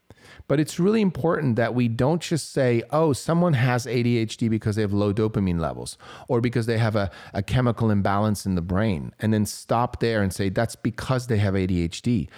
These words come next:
No, we gotta ask further and say, "Why? How come? What's actually happening in that person's brain?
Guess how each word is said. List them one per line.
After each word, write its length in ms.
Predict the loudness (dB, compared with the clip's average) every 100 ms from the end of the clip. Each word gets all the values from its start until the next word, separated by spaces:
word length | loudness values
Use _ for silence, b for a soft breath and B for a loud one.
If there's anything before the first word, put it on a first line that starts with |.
| B B
No, 140 | 0 2
we 160 | 2
gotta 320 | 2 0 0 0
ask 480 | 0 -2 -4 -14 -20 b b
further 520 | -6 0 2 2 2
and 160 | 2 0
say, 280 | 0 0
"Why? 500 | 2 2 2 2 2
How 300 | 0 0 0
come? 380 | 0 -2 0 2
What's 200 | 2 2
actually 300 | -2 0 0
happening 500 | 0 0 0 2 2
in 60 | 2
that 160 | 0
person's 400 | 0 -4 -2 -4
brain? 440 | -2 0 2 0